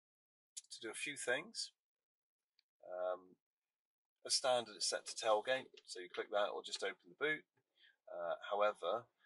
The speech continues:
I like setting it to auxiliary climate control. That way, when you press the diamond button, uh, point it at the car, give it a good press, it will switch on the heating or aircon system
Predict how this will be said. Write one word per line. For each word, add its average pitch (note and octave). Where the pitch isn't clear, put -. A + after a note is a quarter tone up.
I B2
like G2+
setting G2+
it F#2+
to A2
auxiliary A#2+
climate C3
control. -
That A2+
way, G#2
when G2
you G#2+
press -
the G#2
diamond A2
button, A2+
uh, E2+
point D3
it -
at -
the -
car, G#2
give C#3+
it A2+
a G2+
good F#2
press, G2
it -
will F#2
switch -
on G2
the F#2+
heating F#2+
or F#2
aircon G2
system G2